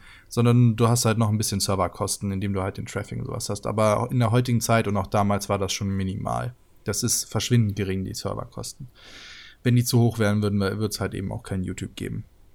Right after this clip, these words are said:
So, und dann, ähm, sollte man ja eigentlich meinen, dass eine zielgerichtete Werbung, die eigentlich mehr wert sein sollte, wie du ja gerade schon ausgeführt hast.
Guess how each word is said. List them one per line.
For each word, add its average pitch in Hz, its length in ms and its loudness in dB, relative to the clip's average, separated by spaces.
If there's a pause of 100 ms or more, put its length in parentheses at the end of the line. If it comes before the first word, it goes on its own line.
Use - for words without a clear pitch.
(500)
So, 120 240 4
und 113 180 4
dann, 135 340 2
ähm, 135 380 4
sollte 135 260 2
man 147 120 2
ja 123 100 4
eigentlich 190 300 0
meinen, 143 180 2
dass 127 140 0
eine 123 200 0
zielgerichtete 160 880 0
Werbung, 143 460 0 (600)
die 131 80 4
eigentlich 156 420 0
mehr 156 440 2
wert 104 240 0
sein 104 260 0
sollte, 104 260 -2
wie 117 60 -6
du 135 160 4
ja 131 120 4
gerade 127 220 0
schon 151 180 -6
ausgeführt 143 580 0
hast. - 260 -10